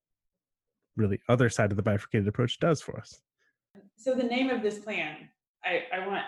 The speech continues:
Speaker 2: if you don't mind, either Sam or Mark to spend a minute talking about the, that, 'cause I,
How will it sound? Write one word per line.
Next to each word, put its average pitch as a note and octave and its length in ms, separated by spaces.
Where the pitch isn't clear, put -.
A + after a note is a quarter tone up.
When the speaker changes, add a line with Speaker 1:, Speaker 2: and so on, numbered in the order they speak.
Speaker 2:
if G3+ 160
you G3+ 80
don't F#3+ 200
mind, E3+ 260
either E3+ 240
Sam E3+ 300
or D#3+ 60
Mark D#3+ 280
to F3+ 160
spend E3+ 260
a D#3+ 40
minute D#3 400
talking D#3 320
about D3 420
the, D#3 220
that, E3 360
'cause F3 120
I, E3 320